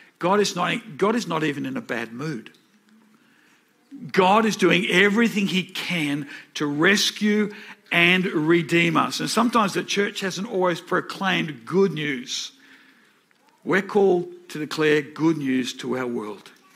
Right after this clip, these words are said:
A God was willing to come and sacrifice his life so that good news could be declared.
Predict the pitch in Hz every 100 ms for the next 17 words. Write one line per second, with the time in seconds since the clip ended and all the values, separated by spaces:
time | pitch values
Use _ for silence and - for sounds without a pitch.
0 | _ - - - - 165 165 185 214 233
1 | 220 180 208 214 202 190 - - 190 170
2 | 135 117 - - 190 185 202 185 180 180
3 | - 185 170 185 180 - - - - _
4 | _ - - - _ - 180 165 165 135
5 | 190 233 208 214 214 208 - 185 170 170
6 | 160 - - 196 180 147 117